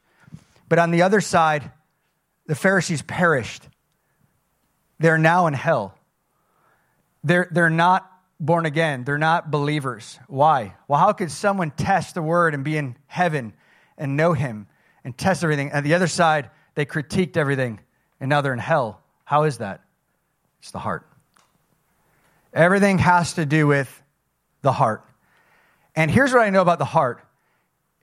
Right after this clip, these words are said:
There are, and what I know about seeds. When you plant something that's good, it just takes a while for it to grow and you receive its fruit.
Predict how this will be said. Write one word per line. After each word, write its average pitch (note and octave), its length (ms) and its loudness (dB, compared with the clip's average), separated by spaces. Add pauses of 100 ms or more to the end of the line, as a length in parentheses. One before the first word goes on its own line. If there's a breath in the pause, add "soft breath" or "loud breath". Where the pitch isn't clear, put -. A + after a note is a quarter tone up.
(240)
There F3+ 360 2
are, F3 300 2
and D#3+ 100 -2
what E3 100 2
I E3 80 0
know E3+ 100 0
about D#3 240 0
seeds. C3+ 600 -10 (1080)
When D3+ 220 -2
you G3+ 80 2
plant G#3+ 460 0
something F3 380 -2
that's D3 200 -2
good, D3 460 -2 (640)
it C#3 80 -10
just C#3+ 220 -6
takes F3 260 0
a E3 40 2
while D3+ 200 2
for D3+ 140 -6
it C3 80 -8
to C#3 60 -10
grow D3+ 260 2
and C#3 100 -4
you C3+ 120 -12 (280)
receive C#3+ 340 -6
its B2+ 140 -10
fruit. D#3 340 0